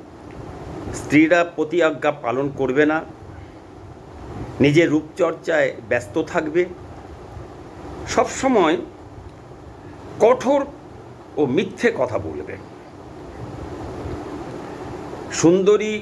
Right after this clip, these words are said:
স্ত্রীরা যার সাথে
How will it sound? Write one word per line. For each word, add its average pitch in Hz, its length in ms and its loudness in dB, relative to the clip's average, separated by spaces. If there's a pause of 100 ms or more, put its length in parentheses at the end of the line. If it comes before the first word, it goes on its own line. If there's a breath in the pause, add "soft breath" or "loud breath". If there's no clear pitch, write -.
(580)
স্ত্রীরা 165 440 0 (1120)
যার - 240 4 (120)
সাথে 254 320 -2